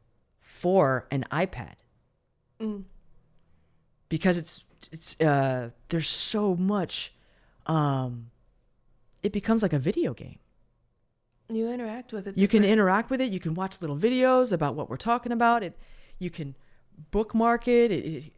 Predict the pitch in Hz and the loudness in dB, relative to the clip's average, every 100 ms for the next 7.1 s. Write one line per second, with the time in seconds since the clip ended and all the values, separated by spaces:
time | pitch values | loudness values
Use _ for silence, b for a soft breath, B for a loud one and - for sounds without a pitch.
0 | _ - 202 190 190 202 220 233 220 - | _ -12 -6 -4 -2 -2 -2 -4 -8 -4
1 | 202 240 277 247 240 - 247 - 185 170 | 0 0 0 -6 -10 -14 -12 -8 -8 -6
2 | 196 196 185 180 185 190 180 - 175 165 | -6 -6 -6 -8 -8 -8 -8 -8 -10 -12
3 | - - - 85 - - - 185 180 165 | -10 -10 -10 -12 -14 -16 -12 -10 -10 -12
4 | 151 170 - 196 214 214 220 _ _ _ | -14 -14 -16 -14 -14 -14 -18 _ _ _
5 | _ _ 160 151 160 160 156 160 - 160 | _ _ -16 -12 -10 -10 -12 -14 -18 -20
6 | 147 - 160 156 160 - - - 156 - | -20 -20 -20 -20 -20 -20 -20 -18 -18 -20